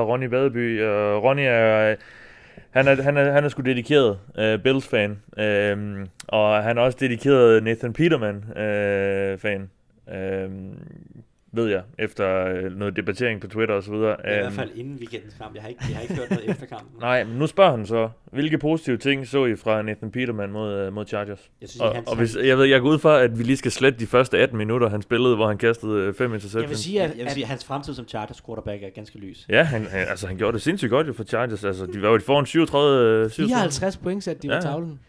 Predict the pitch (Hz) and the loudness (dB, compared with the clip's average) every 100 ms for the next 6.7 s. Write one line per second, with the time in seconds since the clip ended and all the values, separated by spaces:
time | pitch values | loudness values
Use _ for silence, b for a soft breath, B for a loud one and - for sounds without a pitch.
0 | - 139 147 147 - _ _ _ _ - | -6 -4 -4 -6 -14 _ _ _ _ -8
1 | 110 101 92 107 101 110 _ - - - | 0 0 4 4 4 -2 _ -20 -20 -6
2 | - 156 147 156 165 135 120 - 101 139 | 4 6 8 6 8 8 6 4 2 4
3 | 131 143 131 127 113 107 110 - _ b | 6 4 2 0 -2 -6 -6 -10 _ b
4 | b b b b b b b _ 120 113 | b b b b b b b _ -6 -2
5 | 117 151 175 - 123 117 131 107 123 127 | 2 6 6 4 0 2 2 0 0 0
6 | 110 107 104 107 110 104 101 | 0 -2 -2 -2 -2 -2 -6